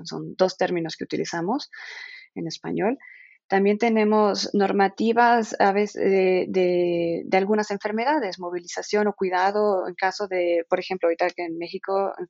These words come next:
acabamos de pasar y ustedes en, en el Cono Sur lo, lo están sintiendo, es influenza aviar, por ejemplo. Entonces tenemos medidas y protocolos en caso de que se requiera la despoblación de, eh, por algún brote o alguna enfermedad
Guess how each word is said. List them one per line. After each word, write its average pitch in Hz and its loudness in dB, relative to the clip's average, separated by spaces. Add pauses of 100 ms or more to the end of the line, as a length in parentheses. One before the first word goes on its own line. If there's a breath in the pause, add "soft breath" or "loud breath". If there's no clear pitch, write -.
(180)
acabamos 165 -4
de 170 0
pasar 240 4 (400 loud breath)
y 165 -4
ustedes 165 0
en, 156 -2
en 175 -2
el 170 -4
Cono 185 -2
Sur 196 -6
lo, 180 0 (180)
lo 165 -2
están 170 -8
sintiendo, 196 0
es 202 0
influenza 175 -2
aviar, 220 2
por 185 -10
ejemplo. 185 -8 (640 loud breath)
Entonces 190 -4
tenemos 190 0
medidas 214 0
y 196 -6
protocolos 190 -2 (260 loud breath)
en 190 -4
caso 196 2
de 175 0
que 175 -4
se 175 -4
requiera 180 -2
la 165 -2
despoblación 185 -2 (160)
de, 175 -4 (220)
eh, 170 -6
por 170 -2
algún 175 0
brote 185 0
o 165 2
alguna 165 -4
enfermedad 160 -4